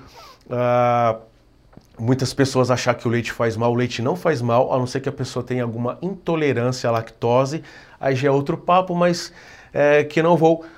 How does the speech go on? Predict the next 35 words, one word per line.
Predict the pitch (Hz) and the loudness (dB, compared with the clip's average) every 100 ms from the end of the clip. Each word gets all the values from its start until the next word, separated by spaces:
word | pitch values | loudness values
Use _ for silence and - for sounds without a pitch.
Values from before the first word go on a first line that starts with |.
| - | -6
ah, | 139 | -6
citar | 139 143 147 | -4 0 2
aqui | 147 - 151 147 147 143 | 2 0 -2 0 0 0
na, | 143 | 0
na | 143 | 2
palestra. | 147 143 120 110 104 90 _ _ - - - _ - | 4 6 4 0 -10 -12 _ _ -20 -20 -20 _ 0
Tá? | 131 165 | 4 4
Mas, | - 147 156 - - | 4 2 2 -2 0
ah, | 143 147 - | 4 4 4
um | 170 233 | 2 6
ou | 233 | 8
outro | 190 226 220 | 10 10 6
alimento | 185 170 165 170 | 4 4 2 2
industrializado | 170 147 139 160 151 147 135 131 151 175 127 | 2 0 -4 0 4 4 4 4 6 6 4
não | 120 151 | -2 0
vai | 165 170 | 2 0
ser | 170 | 0
tanto | 175 165 - | 0 -2 -2
problema, | 185 160 143 127 107 98 | -2 2 2 2 0 -6
mas, | 104 110 - - _ - - - | -8 -8 -10 -18 _ -20 -20 -2
mais | 110 156 175 | 4 4 6
uma | 180 | 2
vez, | 147 151 151 - - - - - - _ - | 4 0 0 -6 -14 -20 -20 -20 -20 _ -6
ah, | 127 127 | -2 2
os | 127 117 | 2 4
alimentos | 135 135 165 175 175 | 4 6 2 0 0
in | 180 | 0
natura, | 170 170 143 143 143 - - - | 0 0 2 2 0 -14 -20 -8
eles | 123 120 | -2 0
vão | 131 | 0
ter | 131 143 | 0 -2
esse | 156 165 | -2 -6
combo | - 135 139 139 139 - - | -4 0 2 0 -6 -10 -14
de | 104 | -12
fibras, | 95 - 190 190 196 190 185 - | -10 -4 -2 2 2 0 -4 -12